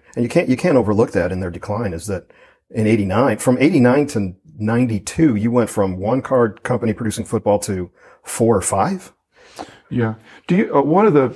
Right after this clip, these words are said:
Speaker 2: uh, I was, uh, wa-, I, th-, I saw something on this. I don't know if it's from you. I think it might have been from Rich,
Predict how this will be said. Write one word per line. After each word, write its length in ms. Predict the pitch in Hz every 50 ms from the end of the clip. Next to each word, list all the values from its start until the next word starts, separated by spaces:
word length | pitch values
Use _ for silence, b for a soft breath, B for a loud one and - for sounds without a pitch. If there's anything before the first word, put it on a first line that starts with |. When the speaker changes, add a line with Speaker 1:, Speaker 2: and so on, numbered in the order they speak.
| - - -
Speaker 2:
uh, 120 | 131 123 -
I 140 | 123 127
was, 400 | 139 139 131 - - - - - 269 233
uh, 340 | 196 120 120 117 113 113 110 113 - _ _ _ _ _ _ _ _
wa-, 280 | - - 120 120 131 - -
I, 100 | 120 117
th-, 140 | - - -
I 20 | 120
saw 180 | - - 147 160
something 320 | - - 123 - 107 92
on 80 | 95 101
this. 160 | 101 - -
I 40 | 117
don't 80 | 120 123
know 80 | 123
if 100 | 107 -
it's 80 | - -
from 180 | - 120 113 107
you. 260 | 107 110 107 104 101 -
I 100 | 113 113
think 180 | - 139 123
it 40 | 107
might 80 | 104 107
have 80 | 107
been 100 | 104 107
from 180 | 95 - 107 104
Rich, 320 | 107 110 107 - - -